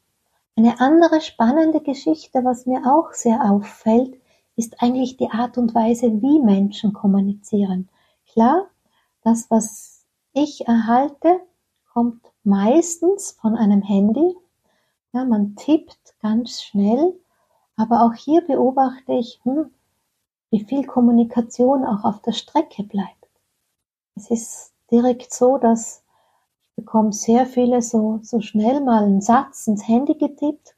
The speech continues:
kaum eine Anrede, schon gar keinen Abschluss. Also ganz selten, dass da mal schreibt, "Liebe Grüße, deine X Y" oder so. Und, oder auch wenn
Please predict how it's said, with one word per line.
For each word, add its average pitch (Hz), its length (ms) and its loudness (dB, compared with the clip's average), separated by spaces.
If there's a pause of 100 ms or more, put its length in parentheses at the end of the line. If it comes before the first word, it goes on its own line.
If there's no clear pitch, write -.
kaum 226 320 2
eine 226 100 -6
Anrede, 262 680 -2 (340)
schon 202 220 0
gar 226 280 2
keinen 208 460 0 (560)
Abschluss. 254 920 -4 (520)
Also 202 200 -4
ganz 240 420 -2
selten, 240 440 2
dass 214 240 -2
da 214 140 -2
mal 202 200 4
schreibt, 208 520 -6
"Liebe 220 260 0
Grüße, 226 460 -2
deine 202 340 2
X 226 200 -8
Y" 269 520 -6
oder 262 200 -8
so. 269 280 -10 (920)
Und, 233 420 4 (460)
oder 240 320 2
auch 226 240 -2
wenn 220 380 -2